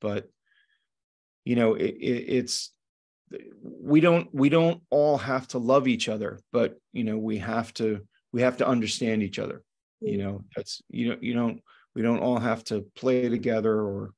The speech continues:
Speaker 1: you know, work together, whatever, but, you know, we, we really have to co-, cooperate and respect one another on a, on a very basic level. Um,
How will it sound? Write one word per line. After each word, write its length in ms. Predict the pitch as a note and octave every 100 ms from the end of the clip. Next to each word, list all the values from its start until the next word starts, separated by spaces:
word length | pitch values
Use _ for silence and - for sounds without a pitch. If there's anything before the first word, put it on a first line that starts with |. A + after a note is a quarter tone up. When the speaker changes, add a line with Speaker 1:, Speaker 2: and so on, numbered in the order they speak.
| _ _ _ _ -
Speaker 1:
you 80 | A2
know, 100 | F#2+
work 280 | G#2 A2+
together, 380 | - A#2+ G#2+ G2+
whatever, 420 | F#2+ G2 G2+ F#2+
but, 360 | F#2 F#2 G2 - _
you 80 | A#2
know, 120 | G#2+
we, 320 | G#2 G#2+ G#2 -
we 100 | -
really 380 | A2+ G#2+ A#2 A#2
have 200 | A2 A2
to 60 | -
co-, 260 | - A#2 -
cooperate 760 | - A#2 A2+ A2 G#2+ G#2 G2+
and 140 | - G#2+
respect 460 | G#2+ - A#2 G#2+
one 120 | A2 G#2
another 360 | G#2 G2+ G#2
on 100 | G#2
a, 240 | G2+ G#2 A2+
on 100 | G#2+
a 60 |
very 420 | F#2+ G#2+ A2 A2
basic 520 | A2 A2+ A2+ - A#2 A#2
level. 400 | A2 G2+ G2+ G2 - - _ _ _
Um, 560 | - A2 A2+ A2+ - -